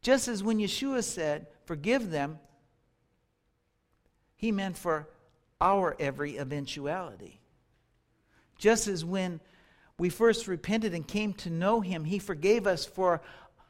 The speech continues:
our coming eventualities as well. Amen? The past, the present,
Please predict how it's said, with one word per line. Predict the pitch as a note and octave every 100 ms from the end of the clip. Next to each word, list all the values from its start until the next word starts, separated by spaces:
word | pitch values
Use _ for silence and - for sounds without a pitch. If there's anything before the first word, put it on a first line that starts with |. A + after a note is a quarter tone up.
| _ _ -
our | G#3
coming | - - - F4+ F4 F#3
eventualities | C#3+ D3 C#3 E3 D3+ D3 D#3+ E3 G3 G3+
as | F#3+
well. | G3 G#4 - - - _ _ _ _ _ _ _ _ _ _
Amen? | C3 C#3+ G#3+ D#4+ - _ _ _ _ _ _ _ _ _
The | D3
past, | - - G3 B3 D#4 - - _ _ _ _ _
the | D#3
present, | - G3 F#3+ A3+ B3